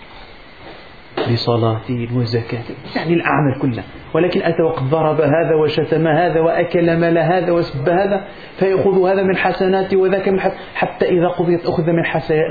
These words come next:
من ح-، من سيئاته، من خطاياه، فطرحت عليه،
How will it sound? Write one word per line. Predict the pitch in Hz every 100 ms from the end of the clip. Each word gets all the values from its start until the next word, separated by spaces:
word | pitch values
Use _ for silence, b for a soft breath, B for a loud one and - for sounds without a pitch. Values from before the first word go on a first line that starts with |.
| 147
من | 165 151
ح-، | -
من | 151
سيئاته، | 165 160 151 151 160 170 B B B
من | 175
خطاياه، | 139 165 160 156 156 135 - - - -
فطرحت | 156 165 160 160 151 143
عليه، | 139 147 156